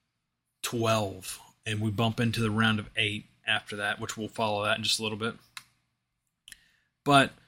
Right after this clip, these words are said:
we're looking at John Hunter first, Austin Hill, Justin Allgaier, Cole Custer, Sam Mayer, Chandler Smith, Josh Berry, Sheldon Creed. Looking on the outside, we have Sammy Smith,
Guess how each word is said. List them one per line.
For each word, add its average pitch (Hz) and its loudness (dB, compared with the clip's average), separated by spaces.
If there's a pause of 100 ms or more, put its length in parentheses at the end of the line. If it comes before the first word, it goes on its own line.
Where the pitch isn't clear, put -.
(460)
we're 131 2
looking 127 6
at 113 4
John 139 8
Hunter 127 4
first, 113 4
Austin 131 2
Hill, 110 -2
Justin 135 4
Allgaier, 110 2
Cole 139 0
Custer, - 2
Sam 131 4
Mayer, 113 2
Chandler 135 6
Smith, 117 4 (360)
Josh 127 6
Berry, 107 2
Sheldon 120 4
Creed. 104 -4 (440)
Looking 135 4
on 117 -4
the 120 -4
outside, 127 2 (720)
we 120 0
have 117 4
Sammy 131 6
Smith, 123 0